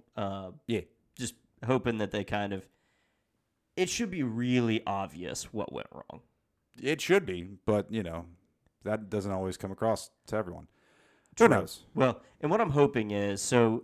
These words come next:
Speaker 1: where a lot of things went wrong, you have, like, ten products in the works where you probably can't right the ship. Imme-,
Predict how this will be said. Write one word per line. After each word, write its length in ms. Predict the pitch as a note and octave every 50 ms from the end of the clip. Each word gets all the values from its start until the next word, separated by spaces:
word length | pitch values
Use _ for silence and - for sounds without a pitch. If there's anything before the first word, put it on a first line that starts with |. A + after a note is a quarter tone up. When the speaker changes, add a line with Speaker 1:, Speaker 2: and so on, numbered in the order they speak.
| - -
Speaker 1:
where 240 | A2+ A#2 C3 C#3+ D3
a 60 | D3
lot 180 | C#3 C#3 C3
of 60 | A#2+ -
things 220 | C3+ A#2+ A2+ G#2
went 120 | A2 G2 -
wrong, 520 | G#2 A2 G#2+ G#2+ G#2+ A2+ A#2+ A#2+ A#2+ C3 - -
you 200 | - A2+ A2 G#2+
have, 420 | G#2 - - D3 C#3+ C#3+ B2+ A2 A2
like, 220 | A2 G2 - -
ten 260 | - - A#2+ A2+ A2 G2
products 440 | - G#2+ G2+ G2+ G#2 G#2+ - - -
in 60 | G#2
the 60 | G#2 F2
works 380 | F#2 G2 F2+ F#2+ A#2+ - -
where 100 | - A2
you 80 | G2 F#2
probably 300 | - - G#2+ G#2 G#2 G2+
can't 240 | - - G#2 - - -
right 220 | G2+ G2+ G2 G2 -
the 80 | F#2+ F2+
ship. 300 | - - G2 G2+ - -
Imme-, 320 | G2+ G2+ G2 G2 F#2+ -